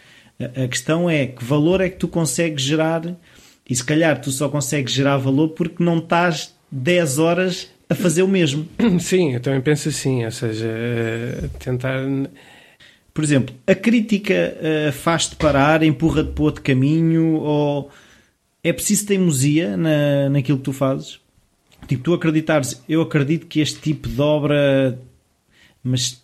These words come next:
Speaker 1: mas ficas ali na dúvida, ah, mas se calhar se eu tentar arriscar este tipo de coisas, vem, não terei tanta aceitação. A opinião ajuda-te dos outros?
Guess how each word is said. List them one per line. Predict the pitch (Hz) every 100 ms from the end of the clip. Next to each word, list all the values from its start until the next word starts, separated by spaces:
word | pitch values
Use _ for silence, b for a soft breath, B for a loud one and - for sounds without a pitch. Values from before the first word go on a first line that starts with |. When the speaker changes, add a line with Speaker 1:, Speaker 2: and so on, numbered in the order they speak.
| _
Speaker 1:
mas | 139 131 - -
ficas | - - 143 127
ali | 135 139
na | 135
dúvida, | 123 135 127 131 135 139
ah, | 139 147 139
mas | 127
se | -
calhar | 131 147 139
se | - 139
eu | 135
tentar | 131 135 135 135
arriscar | 135 131 139 131
este | 131 -
tipo | 131 -
de |
coisas, | - 135 123 127 123 123
vem, | 127 131 131 127 123 123 123 B B B
não | 127 131
terei | 127 131
tanta | - 135 127
aceitação. | 123 135 131 120 - 135 135 139 139 b b b b b _ _ _ _ _ _ _ _ _ _ _ _ _ -
A | 160
opinião | - 156 165 175 190 190 180 175 - _ -
ajuda-te | 143 127 202 214 214 - - - _ _ _ _ _ _ -
dos | 131 135
outros? | 170 - -